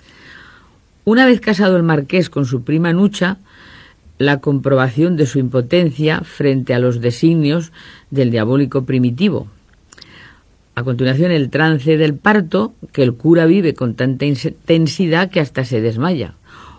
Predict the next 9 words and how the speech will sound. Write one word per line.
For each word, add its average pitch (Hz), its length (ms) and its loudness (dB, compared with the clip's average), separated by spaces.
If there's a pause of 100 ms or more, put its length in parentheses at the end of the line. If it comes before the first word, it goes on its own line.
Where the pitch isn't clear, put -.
(140)
O 165 120 4
el 156 120 2
comien-, 156 540 -2
conocimiento 151 880 2
más 139 180 0
adelante 160 480 -2
de 143 160 -2
que 135 120 -2
Nucha 151 440 -2